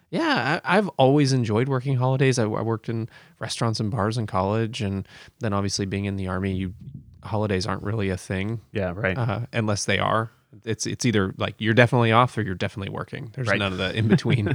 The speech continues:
Speaker 2: <laughs>
Speaker 1: But I always kind of enjoyed it. Everyone's just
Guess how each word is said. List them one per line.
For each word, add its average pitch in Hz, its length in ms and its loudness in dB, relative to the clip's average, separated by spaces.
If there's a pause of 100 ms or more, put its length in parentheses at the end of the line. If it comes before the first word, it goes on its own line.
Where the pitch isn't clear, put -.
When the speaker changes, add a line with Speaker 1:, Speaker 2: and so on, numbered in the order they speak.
Speaker 2:
<laughs> - 40 -20 (1300)
Speaker 1:
But 151 60 2
I 180 40 6
always 240 220 2
kind 285 140 -2
of 269 60 -4
enjoyed 170 320 2
it. - 120 -4
Everyone's 165 400 6
just - 220 -6